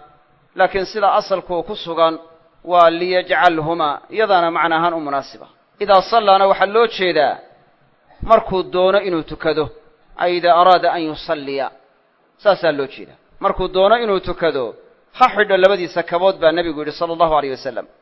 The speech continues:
Aw liyajcalhumaa, ama ha ka yeelo labada kabood, bayna rijlayhi, labadiisa lugood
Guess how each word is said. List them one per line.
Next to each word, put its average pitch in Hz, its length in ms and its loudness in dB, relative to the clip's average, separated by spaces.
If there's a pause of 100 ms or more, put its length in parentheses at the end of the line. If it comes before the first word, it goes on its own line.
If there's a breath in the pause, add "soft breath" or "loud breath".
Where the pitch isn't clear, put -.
(500)
Aw 247 140 8
liyajcalhumaa, 226 840 4
ama 214 120 4
ha 202 120 6
ka 262 160 2
yeelo 202 360 2
labada 208 320 4
kabood, 156 480 0 (680)
bayna 208 340 0
rijlayhi, 180 840 -4 (520)
labadiisa 196 640 2
lugood 180 400 0